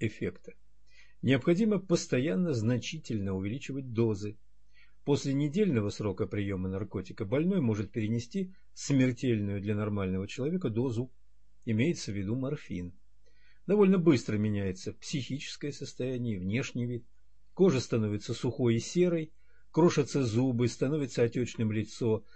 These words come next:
затрудняется дыхание, зрачки сужаются или очень расширяются.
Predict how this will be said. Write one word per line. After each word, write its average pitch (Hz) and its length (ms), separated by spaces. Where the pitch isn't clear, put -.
затрудняется 123 680
дыхание, 101 720
зрачки 120 720
сужаются 104 760
или 101 100
очень 113 380
расширяются. 92 880